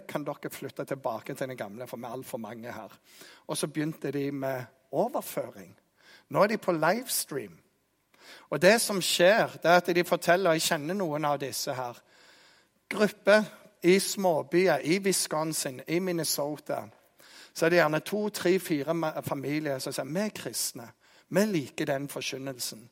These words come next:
Hva om vi samles hjemme hos oss, hjemme hos dere, på en skole?»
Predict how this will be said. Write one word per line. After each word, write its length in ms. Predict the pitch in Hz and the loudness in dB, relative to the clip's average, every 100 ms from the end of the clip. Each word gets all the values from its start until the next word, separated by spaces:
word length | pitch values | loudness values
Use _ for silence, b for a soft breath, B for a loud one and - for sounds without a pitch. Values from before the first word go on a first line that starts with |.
| b b b b | b b b b
Hva 140 | 160 214 | 2 2
om 80 | 180 | 4
vi 140 | 180 | 4
samles 800 | 185 - 147 117 127 139 - - - - | 4 2 0 -4 -6 -4 -4 -6 -8 2
hjemme 320 | 170 170 175 | 2 2 -2
hos 140 | 170 | -2
oss, 240 | 143 135 170 | -6 -2 0
hjemme 160 | 160 156 | 0 -2
hos 140 | - | -4
dere, 240 | 143 131 120 | -6 -6 -4
på 140 | 170 | -2
en 80 | 170 | -2
skole?» 420 | - 131 113 127 | -6 -10 -10 -12